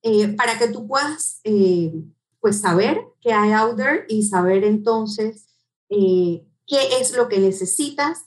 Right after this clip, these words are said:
para tu negocio. Pueden ser que algunas cosas ya los tienes, que te hayan comentado, eh, tu papá, tu amigo,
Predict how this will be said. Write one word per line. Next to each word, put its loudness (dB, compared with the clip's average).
para 0
tu 0
negocio. 0
Pueden 2
ser -2
que -2
algunas 2
cosas 0
ya -2
los -2
tienes, 0
que -2
te 0
hayan 0
comentado, 2
eh, -4
tu -10
papá, -2
tu -4
amigo, 0